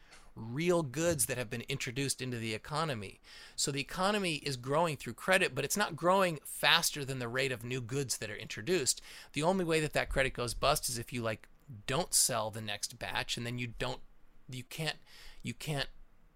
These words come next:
pay off your loans, and then your loans self-liquidate.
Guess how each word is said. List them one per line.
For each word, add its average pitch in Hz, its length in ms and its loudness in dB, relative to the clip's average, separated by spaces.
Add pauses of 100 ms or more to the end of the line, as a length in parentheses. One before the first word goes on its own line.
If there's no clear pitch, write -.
(140)
pay 147 220 2
off 127 200 4
your 117 120 -2
loans, 123 580 2
and 123 180 -4
then 117 420 0 (540)
your 131 220 -2
loans 135 360 0
self-liquidate. 120 840 0